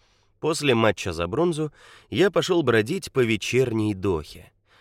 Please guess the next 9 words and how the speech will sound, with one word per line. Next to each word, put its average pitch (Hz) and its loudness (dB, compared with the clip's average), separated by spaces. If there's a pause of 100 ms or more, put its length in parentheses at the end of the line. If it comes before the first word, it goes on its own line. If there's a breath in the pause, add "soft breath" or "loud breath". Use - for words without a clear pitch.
(120)
Хотелось 95 0
окунуться 90 -2
в 85 -8
городскую 90 -2
атмосферу 104 -4 (240 soft breath)
последних 95 -4
дней 85 -4
чемпионата 82 -6
мира. 78 -12